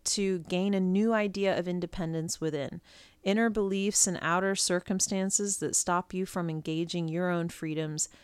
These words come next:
they must evolve. We're gonna feel that push, and we have time to do it. Twenty years is a huge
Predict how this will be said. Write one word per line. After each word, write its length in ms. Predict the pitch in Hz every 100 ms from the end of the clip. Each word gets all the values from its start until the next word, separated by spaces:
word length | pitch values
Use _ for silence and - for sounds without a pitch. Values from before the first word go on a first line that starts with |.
| _ -
they 300 | 160 202 233
must 360 | 220 214 -
evolve. 400 | 208 214 277 202
We're 140 | 170 170
gonna 220 | 180 180
feel 340 | - 170 175
that 240 | 185 185 -
push, 300 | 247 254 -
and 160 | 170
we 80 | 170
have 320 | 170 170 175
time 280 | - 165 175
to 100 | 175
do 160 | 190 269
it. 160 | 202 - - -
Twenty 320 | - 294 311
years 220 | 330 349
is 100 | 320
a 60 | 302
huge 520 | 294 311 330 330 -